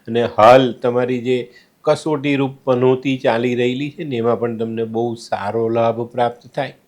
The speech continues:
શું નથી કરવાનું? મિત્રો, આજે કોઈ પણ વડીલ સાથે વાદ વિવાદ નહીં કરતા.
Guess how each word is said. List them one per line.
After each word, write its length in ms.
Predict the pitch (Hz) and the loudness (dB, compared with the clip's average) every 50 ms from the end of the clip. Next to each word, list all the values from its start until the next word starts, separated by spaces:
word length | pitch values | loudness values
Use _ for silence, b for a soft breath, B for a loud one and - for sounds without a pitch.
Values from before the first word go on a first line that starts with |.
| _ _ | _ _
શું 360 | _ - - - 190 214 226 226 202 | _ -20 -8 -4 -4 -4 -4 -4 -2
નથી 440 | 165 175 180 180 - - 226 202 175 | 0 0 0 0 -2 -4 -4 -4 -2
કરવાનું? 480 | - 147 131 123 123 120 117 113 123 | 0 -2 0 2 0 0 0 -2 -4
મિત્રો, 200 | 139 151 165 165 | -6 -6 -6 -6
આજે 140 | 160 156 165 | -6 -6 -6
કોઈ 220 | 151 - 165 156 | -6 -4 -6 -6
પણ 240 | 156 - 170 160 151 | -6 -6 -8 -8 -8
વડીલ 480 | 131 107 104 120 139 165 190 202 190 165 | -8 -4 -2 -2 0 0 0 -2 -2 -6
સાથે 480 | 131 - 156 147 143 127 - - 139 | -4 -2 0 0 0 0 -2 -2 -4
વાદ 360 | 135 113 120 117 113 113 107 113 | -2 0 0 0 0 0 -4 -6
વિવાદ 460 | 107 113 113 104 107 104 98 95 98 | -4 -4 -4 -2 -2 -2 -2 -4 -4
નહીં 300 | 95 92 90 87 82 - | -8 -6 -8 -8 -8 -10
કરતા. 460 | 85 80 - _ _ _ 78 80 - | -14 -18 -18 _ _ _ -20 -20 -20